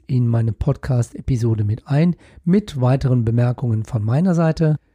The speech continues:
Meine Interviewgäste werden bunt gemischt sein. Es können Solo-Selbstständige, Unternehmer oder auch Angestellte sein und das mit finanzübergreifenden Themen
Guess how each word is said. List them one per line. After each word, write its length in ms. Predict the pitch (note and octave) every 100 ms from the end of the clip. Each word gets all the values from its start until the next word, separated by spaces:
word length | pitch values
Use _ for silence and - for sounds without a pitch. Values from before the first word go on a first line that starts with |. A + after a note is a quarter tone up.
| _ _ -
Meine 280 | C3 C#3 D3+
Interviewgäste 1080 | G3 G3 E3 D3+ C#3 D3 - C#3+ C3+ B3+ -
werden 480 | - C3 B2+ B2+ B2 _
bunt 300 | C3+ D3+ G#3
gemischt 380 | D#3+ C3+ A#3 -
sein. 400 | C#3+ B2 E3+ A#3 _ _
Es 220 | D#3+ C#3
können 360 | - D3 B2+ A#2
Solo-Selbstständige, 1080 | C3 G3 D#3+ D3 C3 - B2+ A#2+ A#2 A#2 -
Unternehmer 720 | - C#3+ C3 A#2+ A#2+ A#2+ E3 - -
oder 220 | F#3+ E3+
auch 180 | A#2+ -
Angestellte 580 | E3 F3+ E3+ D#3+ D3 D3
sein 400 | B2+ B2 B2 A#2+ _ -
und 200 | C#3 C3
das 260 | D#3 -
mit 260 | C#3 C3+ B2+
finanzübergreifenden 1500 | - - B2+ D3+ G3 - _ - F#3+ D3+ A#2+ B2 C#3 B2+ A#2
Themen 480 | C#3+ C#3 C3+ C#3